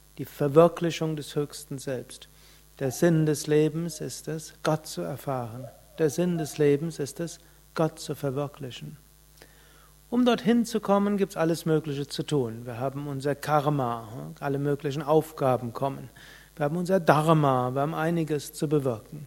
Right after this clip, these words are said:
Das gilt, dem gilt es, gerecht zu werden. Und es gilt, besonders dem gerecht zu werden, zum Höchsten hinzukommen, indem wir Sadhana üben,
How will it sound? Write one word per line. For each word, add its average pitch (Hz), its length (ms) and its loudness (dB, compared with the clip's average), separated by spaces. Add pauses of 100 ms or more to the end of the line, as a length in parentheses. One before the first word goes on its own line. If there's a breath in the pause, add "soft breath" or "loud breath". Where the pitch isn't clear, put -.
(120)
Das 196 240 -8
gilt, 196 200 -2
dem 196 180 -2
gilt 196 200 4
es, - 180 -6
gerecht 139 440 -2
zu 135 180 -4
werden. 131 320 -10 (580 loud breath)
Und 226 280 4
es 196 180 -8
gilt, 202 400 0
besonders 156 520 0
dem 151 180 -4
gerecht 143 440 -2
zu 139 160 -8
werden, 135 320 -4 (380 loud breath)
zum 127 220 -6
Höchsten 147 380 -2
hinzukommen, 160 720 -2
indem 135 360 -2
wir 147 300 -4
Sadhana 139 720 -2
üben, 123 360 -6